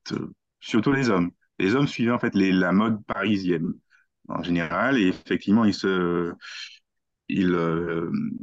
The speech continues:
ils, donc, ils possédaient donc, donc les redingotes, euh, avec, euh,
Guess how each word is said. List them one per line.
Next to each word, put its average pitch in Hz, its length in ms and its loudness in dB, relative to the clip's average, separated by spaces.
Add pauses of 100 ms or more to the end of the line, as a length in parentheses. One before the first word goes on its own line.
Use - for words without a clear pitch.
(640)
ils, 95 140 -2
donc, 87 200 -4
ils 95 100 -10
possédaient 95 380 0
donc, - 300 -2
donc 82 200 -6
les 90 100 2
redingotes, 95 800 2
euh, 101 420 0
avec, 90 380 -2
euh, 87 640 -2